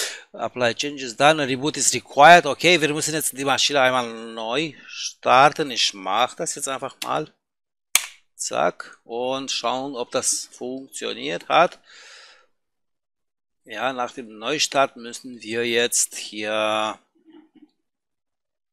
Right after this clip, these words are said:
Teil des Insiders Programm quasi, beziehungsweise an das Beta-Channel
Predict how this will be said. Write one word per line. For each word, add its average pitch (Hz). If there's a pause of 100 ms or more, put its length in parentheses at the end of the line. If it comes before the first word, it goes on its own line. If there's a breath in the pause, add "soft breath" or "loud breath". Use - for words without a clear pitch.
(160)
Teil 107
des 98
Insiders 117 (1080)
Programm 98
quasi, 120
beziehungsweise 107
an 95
das 95
Beta-Channel 117